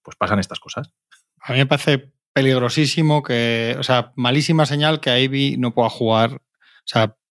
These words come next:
Speaker 2: porque Leia dicen que es que el otro comete menos errores, menos pérdidas, o sea, fallos menos groseros,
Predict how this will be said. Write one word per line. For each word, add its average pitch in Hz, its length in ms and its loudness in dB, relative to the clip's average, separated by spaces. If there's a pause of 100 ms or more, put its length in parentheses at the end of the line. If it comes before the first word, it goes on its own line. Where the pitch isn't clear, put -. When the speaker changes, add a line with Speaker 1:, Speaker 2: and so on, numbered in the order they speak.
(840)
Speaker 2:
porque 113 240 -6
Leia 120 240 2
dicen 117 240 0
que 117 80 2
es 113 80 0
que - 80 -4
el 127 60 2
otro 127 120 0
comete 120 260 0
menos 120 280 0
errores, 139 340 0
menos 120 220 0
pérdidas, 147 560 0
o 117 40 -6
sea, 113 100 -4
fallos 120 280 -2
menos 123 220 2
groseros, 143 720 0